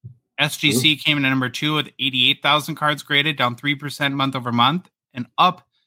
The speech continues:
Speaker 1: seventy-ven percent
Speaker 2: That's
Speaker 1: year over year.
Speaker 2: That's crazy. They, those,
Speaker 1: Wow.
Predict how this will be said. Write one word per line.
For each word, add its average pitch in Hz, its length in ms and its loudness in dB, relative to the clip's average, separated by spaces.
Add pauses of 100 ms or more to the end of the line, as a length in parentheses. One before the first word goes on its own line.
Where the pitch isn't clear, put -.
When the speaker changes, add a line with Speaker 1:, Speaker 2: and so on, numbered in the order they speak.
(160)
Speaker 1:
seventy-ven 135 840 0
percent 123 200 2
Speaker 2:
That's 120 160 0
Speaker 1:
year 120 180 -4
over 120 140 -4
year. 117 320 -4 (560)
Speaker 2:
That's 120 160 -2
crazy. 104 360 2
They, 117 300 4 (240)
those, 117 160 -2
Speaker 1:
Wow. - 80 -16